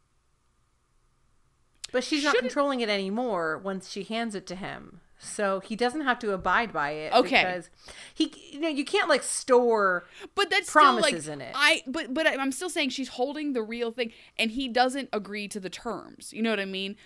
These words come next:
Speaker 2: Like, she says, "You have to promise that you won't kill Zelena," and he just goes, "Nah, nah," boop, like, boops her on the nose. Like, yeah, he doesn't agree to it. So I'm wondering when the swap happened, and I'm wondering if she was already holding a fake, fake dagger.
Speaker 1: Mm, I, I think that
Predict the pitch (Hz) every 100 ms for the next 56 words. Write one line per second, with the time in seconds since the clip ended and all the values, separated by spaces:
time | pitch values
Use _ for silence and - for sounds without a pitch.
0 | - 214 202 277 269 277 247 196 233 226
1 | 214 233 233 214 208 175 202 185 214 185
2 | 175 196 214 175 170 214 226 233 233 214
3 | 214 _ _ _ _ _ _ _ _ _
4 | 679 679 _ _ _ - 466 453 247 427
5 | 440 - - 254 233 247 330 359 302 302
6 | 262 247 247 262 - - 320 320 349 349
7 | 247 294 294 208 247 220 220 240 254 269
8 | 294 262 208 220 240 220 185 - 190 208
9 | 196 151 156 147 - - 202 202 202 220
10 | 220 185 220 190 180 185 196 190 185 170
11 | 175 165 160 151 147 147 - - 156 -
12 | 139 - - - _ _ 311 311 311 311
13 | - 302 311 - 277 277 302 294 - 254
14 | 240 -